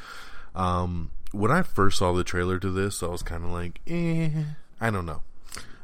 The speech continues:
Um, I do love me a good shark movie, and Blake Lively, believe me, in a bikini is something very great to look at. Um, <laughs> but, um, I just wasn't sure on this movie, to be honest. Um,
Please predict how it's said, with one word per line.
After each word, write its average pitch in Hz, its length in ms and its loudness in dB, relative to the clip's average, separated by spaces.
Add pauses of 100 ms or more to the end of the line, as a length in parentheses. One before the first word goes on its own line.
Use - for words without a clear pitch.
Um, 98 360 0
I 104 100 -2
do 110 220 4
love 101 240 4
me 98 140 0
a 90 80 -2
good 85 220 -6
shark - 300 -8
movie, 85 360 -6 (360)
and 87 360 -4
Blake 87 180 -2
Lively, 85 380 -2
believe 85 300 -4
me, 85 140 -4
in 87 80 -4
a 87 60 -4
bikini 90 480 -2
is 80 240 -4
something 82 420 -6
very 87 240 -4
great 85 240 -4
to 78 80 -6
look 80 200 -4
at. 69 200 -4 (640)
Um, 92 340 2 (460)
<laughs> 92 40 4
but, 95 240 4
um, 87 340 2 (380)
I 101 60 0
just 113 140 0
wasn't 104 300 8
sure 92 280 4
on 82 100 0
this 82 140 -4
movie, 85 260 -2
to 78 80 -4
be 80 120 -4
honest. 78 420 -6 (540)
Um, 80 480 2